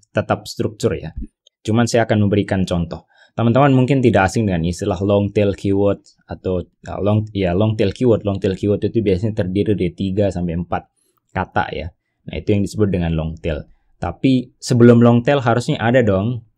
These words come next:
ya, bahasa Indonesianya kita biasa nyebutnya itu induk atau kepala keywordnya.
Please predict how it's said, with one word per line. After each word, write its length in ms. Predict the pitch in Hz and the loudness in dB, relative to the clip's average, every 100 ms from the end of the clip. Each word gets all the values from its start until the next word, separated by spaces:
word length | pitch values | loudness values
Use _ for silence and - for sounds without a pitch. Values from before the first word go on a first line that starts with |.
| - | -8
ya, 320 | 95 92 92 | -4 -2 0
bahasa 260 | 95 90 | 0 0
Indonesianya 640 | 101 98 95 92 107 110 113 | 0 0 -2 0 0 0 -2
kita 240 | 110 117 | 0 0
biasa 480 | 104 101 92 101 110 | 2 0 0 -2 -2
nyebutnya 480 | 98 98 95 98 107 | -2 -4 -4 -4 -4
itu 80 | |
induk 400 | 113 101 98 107 | -4 -2 -2 -2
atau 160 | 90 85 | -4 -6
kepala 480 | 90 85 85 85 85 | -8 -6 -6 -6 -8
keywordnya. 560 | - 104 110 107 80 | -6 -2 -2 -2 -14